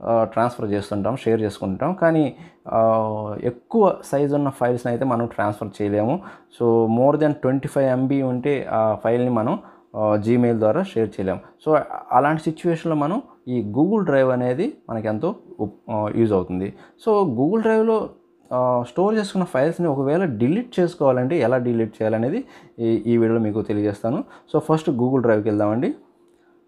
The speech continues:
So, Google Drive మీద క్లిక్ చేస్తున్నాను. ఇక్కడ చూడండి, Google Drive అని ఉంది కదా, ఇక్కడ దీని మీద క్లిక్ చేస్తున్నాను. So, ఇక్కడ ఒక ఫైల్స్ అయితే మీకు కనిపిస్తున్నాయి కదండి. So, ఇలాగా ఫైల్స్ అయితే ఉన్నాయి. వీటిని డిలీట్ చేయడానికైతే ఫస్ట్ మనం ఇక్కడ,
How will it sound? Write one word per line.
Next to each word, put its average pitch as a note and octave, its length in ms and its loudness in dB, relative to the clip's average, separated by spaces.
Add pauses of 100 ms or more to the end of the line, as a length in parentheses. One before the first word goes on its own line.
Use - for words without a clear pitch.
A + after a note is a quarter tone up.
(140)
So, A#2+ 80 -4
Google A2 420 0
Drive A2 180 2
మీద G#2 120 0
క్లిక్ G#2+ 260 -6
చేస్తున్నాను. G#2+ 380 -2
ఇక్కడ D#3 240 -2
చూడండి, A#2 340 0
Google A2 340 2
Drive G#2+ 180 4
అని G#2 80 0
ఉంది G#2+ 120 0
కదా, A2 140 0
ఇక్కడ D3 160 -4
దీని A2+ 240 -2
మీద A2 140 -2
క్లిక్ G#2+ 260 -4
చేస్తున్నాను. A2 440 -2 (340)
So, F#3+ 100 4
ఇక్కడ F3 200 4
ఒక F3 260 0
ఫైల్స్ C#3+ 340 2
అయితే D3+ 160 0
మీకు B2 140 0
కనిపిస్తున్నాయి B2+ 520 -2
కదండి. C3 300 0 (2500)
So, D#3 180 6
ఇలాగా D#3+ 400 2 (200)
ఫైల్స్ C3+ 260 2
అయితే A#2+ 160 -2
ఉన్నాయి. C3+ 240 -2 (220)
వీటిని G3 340 0
డిలీట్ G#3 360 0
చేయడానికైతే F3+ 460 0
ఫస్ట్ F#3+ 340 0
మనం E3 220 4
ఇక్కడ, D3+ 300 0